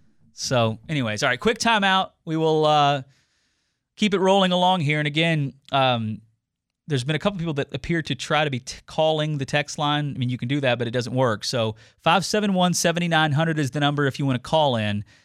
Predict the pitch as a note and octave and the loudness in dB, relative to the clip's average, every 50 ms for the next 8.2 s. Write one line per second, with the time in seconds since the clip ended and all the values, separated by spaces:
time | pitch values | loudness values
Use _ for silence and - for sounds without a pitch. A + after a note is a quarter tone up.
0 | _ _ _ _ _ - B2+ A#2+ A2+ A2+ - - - B2 G#2+ A#2+ A#2+ G#2+ - D#3 | _ _ _ _ _ 0 0 0 0 -2 -6 -6 -6 -4 -2 -2 -2 0 2 2
1 | E3 E3 D3 B2+ A#2+ A#2 A#2 G#2 - - B2+ - B2+ A#2 G#2+ A#2+ G#2+ - C#3 C#3 | 2 4 2 2 0 0 -2 -4 -4 -6 -4 -2 -2 -2 -2 -4 -2 0 0 2
2 | C3+ C3 B2+ B2 A#2 A#2 A#2 G#2+ - C#3+ C3 C3 B2+ A#2+ - - B2 A2+ G2+ - | 2 0 0 0 -2 -2 -2 -2 0 0 2 2 0 -2 -2 -2 -2 -2 -2 -2
3 | B2 A#2+ G#2+ - G#2+ G2 F#2+ G#2 A#2 B2+ C#3+ D3 C#3+ A#2 B2 B2 C3 C3 D3 D3+ | -2 -2 -4 -4 -8 -8 -4 0 0 2 2 2 0 -2 -2 0 0 2 2 0
4 | D3 B2 B2 C3+ C3+ C3 C3 C3 B2 B2 A#2+ A#2+ A#2 G#2+ - - - _ _ _ | -2 -2 -2 0 0 2 2 2 2 4 4 4 2 0 -2 -8 -16 _ _ _
5 | _ _ _ _ - C3 C#3 C#3+ C#3 B2 A#2 A#2+ C#3 C#3 C3 B2+ C3 B2 A#2+ A#2 | _ _ _ _ 0 2 2 2 2 0 -2 0 0 0 2 2 4 4 4 4
6 | A2 G#2+ G2+ G2+ G2 F#2 - _ _ _ _ _ _ _ _ _ _ _ _ _ | 2 2 -2 -4 -6 -10 -14 _ _ _ _ _ _ _ _ _ _ _ _ _
7 | _ _ _ _ _ _ _ _ _ _ _ _ _ _ - C3 C3 C3 - - | _ _ _ _ _ _ _ _ _ _ _ _ _ _ -2 -2 -2 -2 -4 -4
8 | D3 C3 B2 | -4 -4 -4